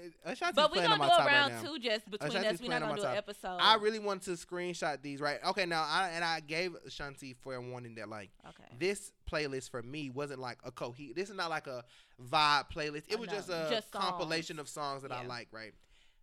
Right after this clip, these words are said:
Speaker 2: It didn't flow.
Speaker 1: Enum.
Speaker 2: Just trying to introduce each other to new mu-, new music.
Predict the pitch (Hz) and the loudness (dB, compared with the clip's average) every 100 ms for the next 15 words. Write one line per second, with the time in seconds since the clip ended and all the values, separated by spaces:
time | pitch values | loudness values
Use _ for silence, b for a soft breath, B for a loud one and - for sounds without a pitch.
0 | _ 196 185 170 160 160 - 165 - - | _ -16 -14 -16 -18 -20 -20 -20 -20 -16
1 | 156 208 233 202 180 165 131 113 98 110 | -14 -12 -12 -12 -10 -10 -10 -10 -12 -12
2 | 170 381 415 370 233 240 233 233 226 226 | -12 -8 -6 -6 -6 -10 -12 -16 -14 -12
3 | 214 190 185 175 165 160 - 180 180 175 | -10 -10 -12 -14 -18 -18 -20 -20 -18 -18
4 | 156 147 - 113 | -18 -18 -18 -20